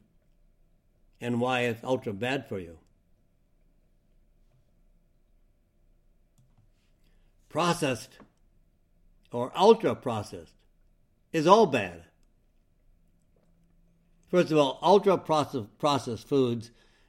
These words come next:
make up fifty-eight percent of the daily calories in the average American diet. Highly processed.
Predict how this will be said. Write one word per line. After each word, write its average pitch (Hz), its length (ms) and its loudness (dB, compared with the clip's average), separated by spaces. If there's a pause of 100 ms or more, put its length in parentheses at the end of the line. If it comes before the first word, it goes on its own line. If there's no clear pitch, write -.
make 147 220 2
up 147 260 0
fifty-eight 196 1040 4
percent 151 560 -2 (100)
of 131 80 -10
the 131 120 -2
daily 165 400 4
calories 139 540 2 (120)
in 139 100 2
the 135 120 4
average 139 280 0
American 120 400 -4
diet. 95 320 -10 (2250)
Highly 139 400 0
processed. 117 680 -8